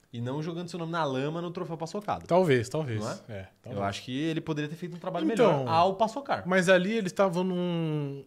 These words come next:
Speaker 2: num bolinho com quatro carros e ainda assim ele conseguiu se levar sozinho.
Speaker 1: Exatamente.
Speaker 2: É muito, é muito triste.
Speaker 1: É triste,
Speaker 2: É
Speaker 1: é
Speaker 2: triste,
Speaker 1: errado,
Speaker 2: triste.
Speaker 1: né?
Speaker 2: Porque era um mar de possibilidades e ele fez o básico.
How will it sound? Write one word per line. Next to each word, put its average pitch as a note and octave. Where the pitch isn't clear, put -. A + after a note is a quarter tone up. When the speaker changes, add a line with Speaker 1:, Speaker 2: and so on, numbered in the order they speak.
Speaker 2:
num D3
bolinho D3+
com D#3
quatro D#3+
carros D3+
e E3
ainda A#3
assim G#3+
ele A#3
conseguiu G#3
se -
levar A3
sozinho. F3
Speaker 1:
Exatamente. A2+
Speaker 2:
É G#3
muito, A3+
é F#3
muito A3+
triste. F3
Speaker 1:
É A2+
triste, A2
Speaker 2:
É -
Speaker 1:
é E3+
Speaker 2:
triste, D#3
Speaker 1:
errado, B2
Speaker 2:
triste. A#2
Speaker 1:
né? G2+
Speaker 2:
Porque G3+
era A3
um A3+
mar G3
de A3
possibilidades E3
e -
ele E3+
fez E3+
o C#3+
básico. F#2+